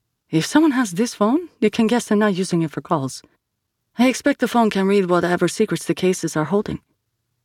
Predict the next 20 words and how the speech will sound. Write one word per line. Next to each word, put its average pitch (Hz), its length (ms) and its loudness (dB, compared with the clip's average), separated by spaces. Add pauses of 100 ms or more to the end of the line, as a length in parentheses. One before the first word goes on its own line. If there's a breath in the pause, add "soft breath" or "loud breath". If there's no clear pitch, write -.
(400)
"So 185 340 0
their 156 500 2
phones 175 400 -2
can 156 180 0
work 160 240 -2
near 156 180 4
magic 156 380 0
while 127 180 -2
ours 160 220 -2
can't?" 160 300 -4 (120)
he 175 180 -2
asked, - 300 -10
his 156 140 -2
eyes 143 280 0
gleaming. 147 560 -2 (460)
"I - 140 2
need 175 300 0
one - 180 -6
of 135 60 -4
these." - 360 -2